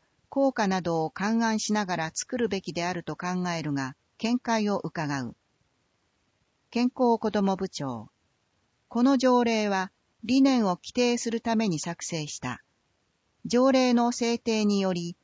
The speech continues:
市民の意識が向上し、健康増進計画を着実に進めることで、医療費や介護費が軽減されると考える。問い。以前に、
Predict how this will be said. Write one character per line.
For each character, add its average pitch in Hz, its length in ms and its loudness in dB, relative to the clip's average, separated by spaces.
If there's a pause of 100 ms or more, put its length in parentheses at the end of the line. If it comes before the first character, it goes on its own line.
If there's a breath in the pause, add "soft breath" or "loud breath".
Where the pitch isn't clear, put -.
(120)
市 277 240 0
民 254 220 6
の 190 160 2
意 240 120 -2
識 - 240 -4
が 151 140 0
向 196 260 -4
上 175 220 -2
し、 147 360 -6 (400)
健 269 240 2
康 262 300 2
増 247 220 4
進 254 260 2
計 240 240 -2
画 170 380 -4
を 151 100 0
着 214 300 -6
実 240 280 -2
に 220 120 2
進 208 260 -6
め 208 100 2
る 202 120 -4
こ 190 120 -6
と 175 140 -4
で、 135 240 -8 (220)
医 202 100 0
療 262 220 4
費 190 220 -2
や 160 160 0
介 233 280 0
護 247 80 2
費 214 180 0
が 156 240 0
軽 214 200 -2
減 208 240 0
さ 202 100 -6
れ 190 140 -2
る 185 80 -6
と 147 120 -4
考 170 340 -4
え 143 140 -4
る。 120 200 -12 (640)
問 175 180 -4
い。 156 140 -6 (680)
以 254 120 2
前 214 200 2
に、 160 260 -2